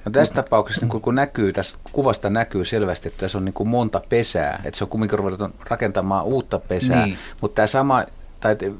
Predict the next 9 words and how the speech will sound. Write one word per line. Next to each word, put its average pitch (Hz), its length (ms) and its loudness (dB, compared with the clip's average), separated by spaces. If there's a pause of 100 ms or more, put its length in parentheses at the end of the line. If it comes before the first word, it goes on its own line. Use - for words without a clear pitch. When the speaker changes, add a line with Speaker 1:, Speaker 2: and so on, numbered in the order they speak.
(460)
Speaker 1:
samantapainen 131 840 4
ilmiö 110 420 0
siinä, 110 340 0
että 92 220 -2
lintu 98 300 0
ei 92 100 0
välttämättä 104 520 0
käyttäydy 95 680 2 (360)
kaikkein 92 680 2